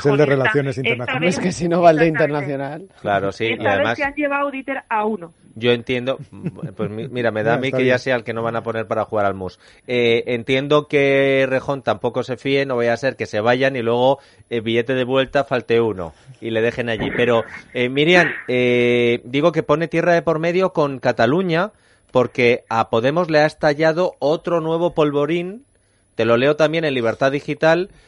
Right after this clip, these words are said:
Speaker 4: porque parecía que tenían colocado ya a Domènech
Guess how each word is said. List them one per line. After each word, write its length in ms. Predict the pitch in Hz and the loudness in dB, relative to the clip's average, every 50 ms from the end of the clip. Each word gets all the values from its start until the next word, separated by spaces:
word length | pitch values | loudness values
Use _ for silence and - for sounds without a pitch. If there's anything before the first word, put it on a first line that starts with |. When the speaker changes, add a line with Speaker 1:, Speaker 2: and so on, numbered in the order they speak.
| _ _ _ | _ _ _
Speaker 4:
porque 240 | - 127 117 131 120 | 0 0 2 0 0
parecía 460 | 104 120 113 110 - - 165 175 170 | 0 2 0 0 0 0 0 0 0
que 160 | - - 117 | 0 -4 -4
tenían 320 | - 117 113 123 143 156 | -4 -4 -2 -2 -4 -4
colocado 540 | 147 - 156 156 151 143 - 160 160 156 147 | -2 0 2 2 2 2 2 0 2 2 0
ya 360 | 139 151 165 170 160 139 - - | 0 0 2 2 2 2 0 -2
a 320 | - 110 110 110 110 110 107 | -4 -2 0 2 2 2 0
Domènech 600 | 104 110 110 127 156 175 180 165 135 113 - - | 0 -2 -2 0 -2 -2 0 -2 -4 -4 -6 -12